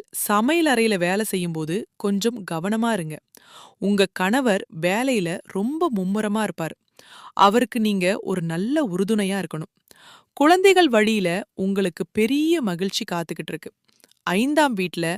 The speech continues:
குரு பகவான் இருக்கிறதால மாணவர்களுக்கு இது ஒரு வரப்பிரசாதமான நேரம்.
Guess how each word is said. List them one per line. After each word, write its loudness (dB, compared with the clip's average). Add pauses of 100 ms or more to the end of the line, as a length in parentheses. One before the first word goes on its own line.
(240)
குரு 2
பகவான் 2
இருக்கிறதால -4 (420)
மாணவர்களுக்கு 0
இது -2
ஒரு -4
வரப்பிரசாதமான -4
நேரம். -6